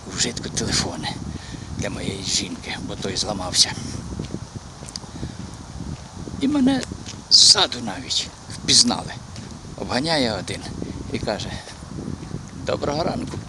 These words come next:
пане Михайле. Я ваш глядач. А як же вас звати?"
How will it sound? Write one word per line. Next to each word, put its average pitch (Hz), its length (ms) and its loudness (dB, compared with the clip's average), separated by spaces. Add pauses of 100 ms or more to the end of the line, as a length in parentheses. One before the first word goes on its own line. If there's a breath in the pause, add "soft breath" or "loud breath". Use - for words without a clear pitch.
(120)
пане 101 240 6
Михайле. 85 520 0 (1200 loud breath)
Я 120 180 10
ваш 117 300 6 (520 loud breath)
глядач. 175 680 6 (640 loud breath)
А 214 60 8
як 170 140 10
же 123 120 2
вас 90 160 4
звати?" - 320 -2